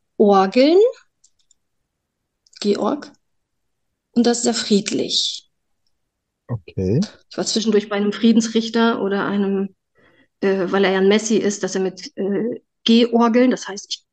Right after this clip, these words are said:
Speaker 1: gehe, während ich Orgel spiele, da habe ich vielleicht neu empf-, neu erfunden, ähm, handeln, <laughs> damit er aus seinem Messi-Dasein wieder herauskommt, ja, um endlich friedlich zu leben.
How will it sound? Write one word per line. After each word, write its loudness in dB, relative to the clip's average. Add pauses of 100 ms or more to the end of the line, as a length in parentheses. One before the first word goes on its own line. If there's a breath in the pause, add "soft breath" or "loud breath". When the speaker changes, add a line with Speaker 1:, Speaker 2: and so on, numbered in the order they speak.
Speaker 1:
gehe, 2
während 0
ich -12
Orgel -2
spiele, -2
da -18
habe -20
ich -14
vielleicht -8
neu 0
empf-, -4
neu 2
erfunden, 2 (540 loud breath)
ähm, 2 (880)
handeln, 2 (800 loud breath)
<laughs> -4
damit 4
er 2
aus 0
seinem 4
Messi-Dasein 0
wieder -4
herauskommt, -6 (800 loud breath)
ja, 0
um -2
endlich -8
friedlich 0
zu -6
leben. -2